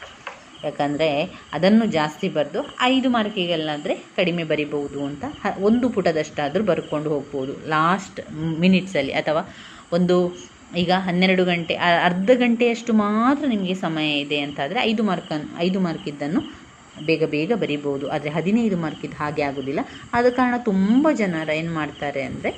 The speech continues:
ಮೊದಲಿಗೆ ಹದಿನೈದು ಅಂಕವನ್ನು ಮೊದಲು ಬರೀತಾರೆ.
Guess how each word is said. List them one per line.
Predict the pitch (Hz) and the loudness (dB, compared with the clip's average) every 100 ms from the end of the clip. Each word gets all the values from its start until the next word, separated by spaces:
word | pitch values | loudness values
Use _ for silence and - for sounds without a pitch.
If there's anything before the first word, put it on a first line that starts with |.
| - - - | -10 -14 0
ಮೊದಲಿಗೆ | 220 277 311 302 196 | 4 4 2 2 2
ಹದಿನೈದು | 196 196 220 240 233 214 202 - - | 0 0 2 0 0 -2 -4 -12 -8
ಅಂಕವನ್ನು | 180 170 165 147 165 | -4 -2 0 -2 0
ಮೊದಲು | 269 180 180 240 | 2 2 2 4
ಬರೀತಾರೆ. | 185 151 135 131 143 - | 4 2 -4 -6 -10 -14